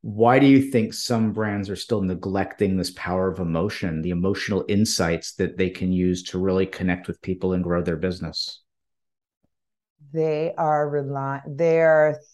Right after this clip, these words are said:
Speaker 2: these people are thinking about job preservation first and not brand first. So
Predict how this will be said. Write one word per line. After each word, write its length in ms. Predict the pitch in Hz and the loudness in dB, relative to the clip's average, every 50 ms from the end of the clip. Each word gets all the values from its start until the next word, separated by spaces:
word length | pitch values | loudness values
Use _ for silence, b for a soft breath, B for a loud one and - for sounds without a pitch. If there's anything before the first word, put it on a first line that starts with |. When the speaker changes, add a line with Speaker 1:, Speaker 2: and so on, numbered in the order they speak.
| _ _ | _ _
Speaker 2:
these 300 | 170 147 196 196 190 196 | -10 -4 -4 -4 -2 0
people 240 | - 208 196 202 180 | 0 0 2 4 2
are 60 | 175 | 2
thinking 360 | 175 175 165 165 170 160 156 | 2 -2 -4 -4 -6 -6 -4
about 420 | 147 143 143 135 131 120 113 - - | -2 0 2 2 2 0 -2 -6 -2
job 340 | 160 147 139 135 135 135 - | 0 2 2 2 2 0 -2
preservation 680 | - 147 139 147 139 131 135 135 135 - 135 127 123 - | -6 -6 -4 -4 -4 -2 -4 -4 -4 -6 -10 -12 -10 -6
first 380 | - 131 127 139 170 165 - 156 | -4 -4 -2 -2 -4 -6 -8 -8
and 120 | 139 135 | -6 -4
not 240 | 131 123 127 123 - | -4 -4 -4 -4 -6
brand 300 | 123 120 117 117 120 - | -8 -8 -6 -8 -8 -10
first. 400 | - - - 110 - - - _ _ _ _ _ _ | -12 -12 -12 -14 -16 -20 -20 _ _ _ _ _ _
So 400 | - - 135 110 - 117 117 | -16 -12 -12 -12 -12 -12 -18